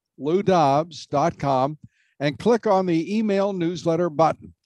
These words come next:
It's as simple as that. And we'll send you our advisories and alerts as well as our weekly newsletter.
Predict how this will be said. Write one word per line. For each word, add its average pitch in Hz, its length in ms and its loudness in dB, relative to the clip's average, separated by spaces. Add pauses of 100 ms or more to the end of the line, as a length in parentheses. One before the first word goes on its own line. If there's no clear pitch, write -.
(120)
It's 170 200 -2
as 156 160 -2
simple 190 580 -2
as 160 200 0
that. 113 280 -2 (480)
And 131 160 -2
we'll 135 180 0
send 190 320 0
you 180 160 0
our 123 240 0
advisories 160 800 -2
and 143 200 -2
alerts 143 480 0
as 131 180 -4
well 160 200 0
as 127 120 -2
our 147 140 0
weekly 202 380 0
newsletter. 131 640 2